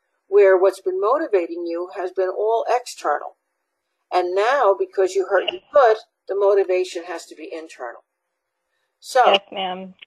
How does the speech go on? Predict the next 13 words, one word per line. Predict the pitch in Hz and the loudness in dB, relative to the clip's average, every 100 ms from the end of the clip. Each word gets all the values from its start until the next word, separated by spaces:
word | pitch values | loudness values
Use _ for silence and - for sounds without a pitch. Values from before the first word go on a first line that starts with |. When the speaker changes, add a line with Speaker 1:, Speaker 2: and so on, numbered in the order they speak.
| _ _ _ _ | _ _ _ _
Speaker 1:
you | 214 220 - | 0 0 2
could | 269 | 0
have | 262 220 | 2 4
been | 214 | 6
a | 190 | 4
psychic. | - 151 - - - - | 0 -4 -4 -4 -6 -4
You | 381 392 | -2 -2
could | 427 | -4
still | - 466 | 2 2
be | 453 539 | 2 -6
a | |
psychic. | - - 440 - | -8 -8 -8 -10
You | - | -4